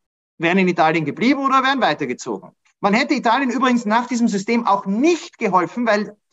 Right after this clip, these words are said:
für die Hilfe müsste Italien Dublin umsetzen. Das wäre für Italien viel, viel kostspieliger. Das sind nämlich noch einmal fünfzigtausend Menschen, die Asylanträge stellen, die derzeit in vielen Fällen einfach weiterziehen. Also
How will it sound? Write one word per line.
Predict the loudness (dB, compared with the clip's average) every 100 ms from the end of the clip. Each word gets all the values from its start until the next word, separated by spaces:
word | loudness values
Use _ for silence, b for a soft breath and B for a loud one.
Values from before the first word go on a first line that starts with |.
| _
für | -2 -2
die | 0
Hilfe | 2 2 2 2
müsste | 0 -2 -4
Italien | 0 0 0 0
Dublin | 0 0 -4
umsetzen. | -6 -6 -6 -8 -12 -18 _ _
Das | -6 0
wäre | 2
für | 2 2
Italien | 2 2 0
viel, | -2 -6 0 2 2 -2
viel | -8 -2 2 2 2
kostspieliger. | 0 0 -4 -2 -2 -2 -4 -10 _ _ _ _
Das | -2 2
sind | 2
nämlich | 2 2
noch | 2 4
einmal | 2 0
fünfzigtausend | 0 -2 -2 -4 0 0 0
Menschen, | -2 -2 -2 -2 -2 B B -2
die |
Asylanträge | 0 2 2 2 2 2 0
stellen, | 0 2 4 2 0 B _
die | -4
derzeit | 0 0 0 0 0 0
in | -2
vielen | 0 2 2
Fällen | 2 -2
einfach | -2 -4 -4 0
weiterziehen. | 0 0 -6 -8 -8 -2
Also | 2 2